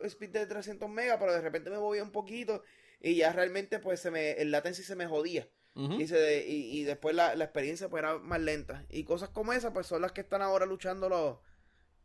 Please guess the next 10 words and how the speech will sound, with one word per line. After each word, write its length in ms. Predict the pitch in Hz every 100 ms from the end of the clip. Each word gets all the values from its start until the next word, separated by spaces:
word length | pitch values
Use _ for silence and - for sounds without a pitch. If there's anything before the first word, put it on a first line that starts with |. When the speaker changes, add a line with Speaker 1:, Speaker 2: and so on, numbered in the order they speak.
| -
Speaker 1:
los, 840 | 160 170 156 143 131 120 110 101 107 - _ _ _ _ _ - - -
los 180 | 151 156
proveedores 600 | 165 165 170 220 175 - - - - - -
para, 200 | - 147
¿verdad? 180 | 139 185
Para 220 | 190 160
crear 200 | 143 143 151
buenas 260 | 175 180
redes. 420 | 180 208 156 135 - - - -
Pero 1160 | - 151 151 151 147 143 139 139 139 131 127